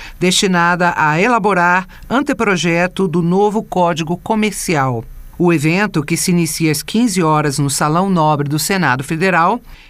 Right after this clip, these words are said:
é uma iniciativa da presidência dessa Casa Legislativa.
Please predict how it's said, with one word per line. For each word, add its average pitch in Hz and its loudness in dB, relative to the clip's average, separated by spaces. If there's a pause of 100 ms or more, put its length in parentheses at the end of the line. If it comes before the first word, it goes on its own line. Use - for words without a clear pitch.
é 180 0
uma 190 2
iniciativa 208 0
da 190 0
presidência 185 -2 (280)
dessa 160 0
Casa 156 -2
Legislativa. 151 -2